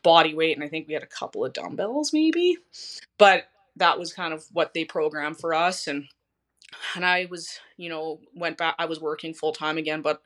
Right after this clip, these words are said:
online at home. And, but we'd make a point of, like, still getting those in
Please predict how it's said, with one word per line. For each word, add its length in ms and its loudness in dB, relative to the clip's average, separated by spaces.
online 600 0
at 120 -4
home. 420 -6
And, 220 -4
but 120 2
we'd 160 -4
make 200 0
a 40 -14
point 380 -2
of, 120 -4
like, 240 0
still 360 2
getting 300 4
those 200 -6
in 280 -10